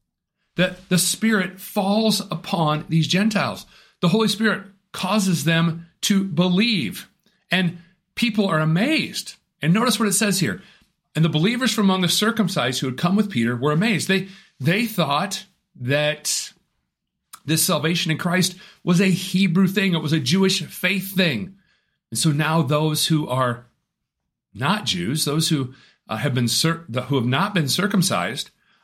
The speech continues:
are coming to faith. The por-, Spirit is being poured out even on Gentiles,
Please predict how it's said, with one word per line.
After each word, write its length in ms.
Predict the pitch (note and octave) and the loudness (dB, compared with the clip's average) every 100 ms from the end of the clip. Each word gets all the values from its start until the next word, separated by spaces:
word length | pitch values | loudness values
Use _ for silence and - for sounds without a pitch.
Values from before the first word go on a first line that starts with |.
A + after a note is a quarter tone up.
| - | -4
are 100 | E3+ | -4
coming 460 | - F#3+ D#3+ D3+ | 0 0 0 -2
to 100 | - | -4
faith. 540 | E3 - A#3+ A2+ - - _ _ | -4 -2 -2 -4 -8 -18 _ _
The 80 | D#3+ | -6
por-, 300 | - G#3 G#3 | -2 -2 0
Spirit 340 | - A3+ A3+ G3 | -2 2 4 4
is 80 | |
being 200 | F#3+ F#3 | 2 0
poured 220 | E3+ G3 F#3 | 0 0 0
out 220 | E3+ - | 0 -8
even 600 | - A#3+ A#3+ A#3 A#3 A3 - | -2 0 2 4 4 2 0
on 440 | F3+ F#3+ F#3 F3+ | 2 4 2 0
Gentiles, 560 | C3 F3 E3+ E3 B2+ | 0 0 2 0 0